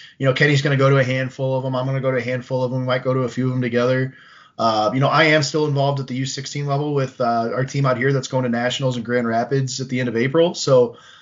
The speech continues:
uh, you know, that'll be a good opportunity for me to get out there and see some of the younger kids. But, uh, you know, we spend quite a bit of our time, you know, talking about w-, what is gonna happen with the team and what we can do to make it better for next year. So,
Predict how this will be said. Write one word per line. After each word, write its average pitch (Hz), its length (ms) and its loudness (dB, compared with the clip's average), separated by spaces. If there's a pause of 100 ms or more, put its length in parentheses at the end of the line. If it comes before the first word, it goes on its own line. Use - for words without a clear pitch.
(120)
uh, 113 200 0
you 135 80 0
know, 135 80 4
that'll 143 180 4
be 143 80 4
a 139 40 4
good 139 140 2
opportunity 135 460 0
for 135 120 -6
me 131 60 -4
to 131 80 -4
get 135 100 -2
out 127 140 0
there 127 100 -4
and 123 100 -6
see 131 120 -6
some 139 140 -2
of 127 60 0
the 120 60 -2
younger 131 280 0
kids. 151 340 2
But, 123 340 0 (560)
uh, 113 360 2 (300)
you 143 100 -4
know, 131 120 0
we 139 300 0
spend 208 360 0
quite 143 320 0
a 151 40 0
bit 147 160 2
of 147 80 0
our 139 120 0
time, 139 640 -2 (200)
you 135 100 -2
know, 131 100 0
talking 135 360 0
about 135 380 2
w-, 127 220 -10
what 135 280 -2
is 180 160 2
gonna 147 160 0
happen 127 280 -2
with 120 120 -8
the 120 60 -10
team 135 200 -4
and 123 80 -2
what 143 140 0
we 139 80 -4
can 135 100 -2
do 139 100 0
to 135 60 0
make 135 180 0
it 117 120 -6
better 131 240 2
for 135 100 -8
next 139 300 -2
year. 143 240 0
So, 123 400 2